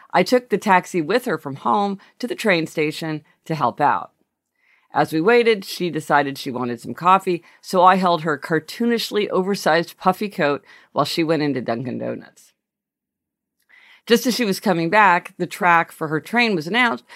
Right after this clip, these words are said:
so everyone waiting in the station started surging toward the escalator to get down to the train. Eliza raced to get in line with her two huge bags.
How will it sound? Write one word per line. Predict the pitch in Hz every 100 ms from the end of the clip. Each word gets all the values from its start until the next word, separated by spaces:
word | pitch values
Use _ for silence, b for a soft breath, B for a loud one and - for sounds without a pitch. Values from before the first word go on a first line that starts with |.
| B
so | - 185
everyone | 202 202 220 185 156
waiting | 160 190 208
in | 185
the |
station | 175 - 170 185 175 147
started | - 165 143
surging | 131 - - 196 185 151 147
toward | 131 143
the | 131 -
escalator | 160 - 139 127 127
to | 120
get | 143 -
down | 143 131
to | -
the | -
train. | 170 147 117 - _ _ _ _ _ _ _
Eliza | 170 165 170 151
raced | 127 185 233 -
to | 202
get | 151 87
in |
line | 147 214 226
with | 208 -
her | 131
two | - 214
huge | 180 202 170
bags. | 147 156 208 208 -